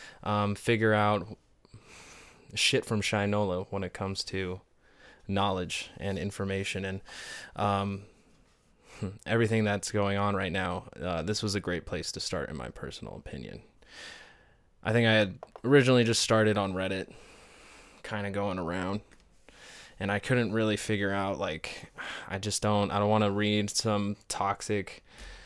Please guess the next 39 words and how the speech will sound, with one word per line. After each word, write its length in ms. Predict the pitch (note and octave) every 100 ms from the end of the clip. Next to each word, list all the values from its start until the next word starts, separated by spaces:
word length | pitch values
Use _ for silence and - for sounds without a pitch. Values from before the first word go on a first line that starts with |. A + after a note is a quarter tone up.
| - -
uh, 540 | G2 F#2 D#2 A#1 A#1+ G1+
Republican 640 | D#2+ A2 - G#2 G2+ G2 F#2+
shit 260 | - D2+
right 180 | F2 D#2
now. 340 | F#2 G2+ A2+ G#2+ -
Um, 420 | G2 F#2+ F#2+ G2 - - -
I 120 | G#2
would 180 | A#2+ A#2+
love 240 | B2 A2 -
to 320 | G#2 F#2 G2 - - -
enjoy 380 | G#2+ G#2 G#2 F#2+
some 220 | - G2
Tucker 320 | G2+ - F#2
Carlson, 640 | - F#2+ F2 - D#2 D#2
but 260 | D2 C#2+ A#1 - - - - -
I'm 120 | G#2+
a 20 |
little 160 | G#2+ G2
bit 160 | F#2+ E2+
bothered, 480 | F#2+ F2 F2+ G2+ - -
so 200 | - G2+
I 80 | F2
can't 260 | - G#2+ D#2
really 200 | G2 F#2+
find 340 | - G2+ G2+
any 160 | G2+ G2
hubris 520 | - A2 G2 F2+ -
out 140 | F#2
of 100 | G2
it. 220 | G#2 A2 - - - - - - - - - - -
And 500 | F#2 G#2 G2+ G2 -
so 640 | - - A#2+ A2+ A2 G#2+ - - -
I 100 | G#2+
just 200 | A2+ -
kept 180 | B2 A2
scrolling 480 | - G#2+ G#2+ G#2+ G2+
through 220 | G2+ G2
this 340 | G2+ G#2+ - - - -
bullshitting, 600 | G2+ G2 - G2+ A2